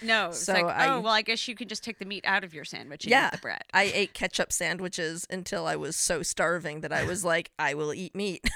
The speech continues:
Speaker 2: <laughs>
Speaker 1: Yeah.
Speaker 2: <laughs> Yay, meat. <laughs> Ketchup sandwiches. I don't recommend them. So, yeah, so
Speaker 1: Mm.
Speaker 2: anyway, so I went up to my teacher and I said, "I'm sorry, I don't like this chili." And there was just this, like, mean girl pile on. <gasps> "How dare you say that to her?"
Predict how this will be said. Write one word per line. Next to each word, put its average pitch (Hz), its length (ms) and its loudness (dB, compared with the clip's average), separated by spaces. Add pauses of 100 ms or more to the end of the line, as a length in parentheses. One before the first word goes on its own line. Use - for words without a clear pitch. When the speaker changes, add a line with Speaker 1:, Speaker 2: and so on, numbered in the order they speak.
(160)
Speaker 2:
<laughs> - 0 -
Speaker 1:
Yeah. 233 100 4 (380)
Speaker 2:
<laughs> 262 240 8
Yay, 190 220 2
meat. 196 500 -4 (500)
<laughs> - 520 2
Ketchup - 280 -2
sandwiches. 220 480 -2
I 165 80 -2
don't 185 140 -2
recommend 180 420 -4
them. 170 160 -4 (260)
So, 262 260 6
yeah, 240 220 8
so 233 140 4
Speaker 1:
Mm. 247 40 6
Speaker 2:
anyway, 214 180 2
so 202 120 4
I 196 40 8
went 196 200 4
up 196 120 -2
to 208 140 -2
my 180 140 -2
teacher 214 420 0
and 180 100 4
I 175 60 2
said, 180 340 0 (640)
"I'm 190 160 0
sorry, 185 560 0 (160)
I 175 140 -2
don't 180 220 -4
like 151 240 -6
this - 180 -8
chili." - 480 -4 (480)
And 190 240 -4
there 196 100 2
was 202 200 0
just 185 240 -2
this, 185 240 -6
like, 156 180 -6
mean 196 460 0
girl 170 260 0
pile 196 560 0
on. 147 300 -4
<gasps> 330 1080 -6
"How 277 180 2
dare 233 360 4
you 247 160 4
say 262 380 4
that 240 260 8
to 175 180 2
her?" 175 440 0